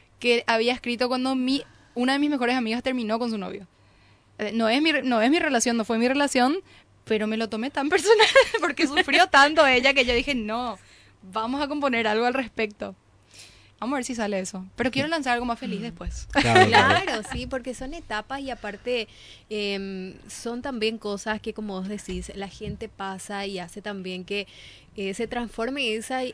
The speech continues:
Speaker 2: esa idea y ese sentimiento que muchas veces tenemos, pero los que no somos artistas no sabemos contar, ¿verdad? Entonces sirve también un poco, tiene su efecto sanador, así como, eh, te,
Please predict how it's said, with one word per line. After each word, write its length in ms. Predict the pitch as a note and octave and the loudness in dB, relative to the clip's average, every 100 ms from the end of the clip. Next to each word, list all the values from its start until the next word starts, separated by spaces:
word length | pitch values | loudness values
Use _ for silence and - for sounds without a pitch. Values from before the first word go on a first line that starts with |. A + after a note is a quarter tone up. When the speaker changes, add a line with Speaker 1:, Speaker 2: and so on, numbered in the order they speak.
| - | -8
Speaker 2:
esa 240 | A3+ C4 | -6 -6
idea 280 | A3 G#3 A#3 | -2 0 0
y 80 | G3+ | -2
ese 160 | A3+ | -6
sentimiento 560 | C4 B3+ B3+ G3+ G3 A3 | -8 -6 -4 -4 -4 -4
que 80 | B3 | -4
muchas 360 | G#3 C4 C4 | -6 -4 -4
veces 240 | G#3 G3 A#3 | -4 -6 -4
tenemos, 460 | C4+ A3 G3 A3 | -4 -4 -4 -4
pero 200 | - G#3+ | -2 -2
los 180 | G3 G#3 | -2 -2
que 140 | A3 A3+ | -2 -2
no 180 | G3 G#3 | -2 -4
somos 300 | A3+ G#3+ C4 | -4 -4 -6
artistas 420 | C4 F#3+ - A#3+ | -6 -8 -6 -4
no 160 | G3 F#3 | -4 -2
sabemos 340 | G3+ F3+ F#3 | -2 -2 -4
contar, 420 | F#3 F3+ A3 B3+ | -6 -4 0 0
¿verdad? 280 | G3+ F#3 F#3 | 0 -2 -6
Entonces 340 | F#3+ F#3+ G3+ A3+ | -6 -8 -8 -10
sirve 320 | G3+ G3+ C#4+ | -8 -6 -4
también 280 | G4 C4 B3 | -2 -2 -4
un 80 | |
poco, 340 | B3 G3+ A3+ A3+ | -6 -6 -4 -6
tiene 240 | B3+ D#4 | -6 -6
su 80 | F4 | -4
efecto 340 | E4+ D4+ - | -6 -8 -10
sanador, 520 | E4 F4 E4 A#3+ A3+ B3 | -6 -4 -4 -2 -2 -4
así 160 | B3 | -6
como, 460 | A3+ C4 C4 A3 D3 | -8 -6 -6 -6 -8
eh, 120 | G#3 - - - | -10 -12 -20 -6
te, 200 | A#3 A3 | -4 -4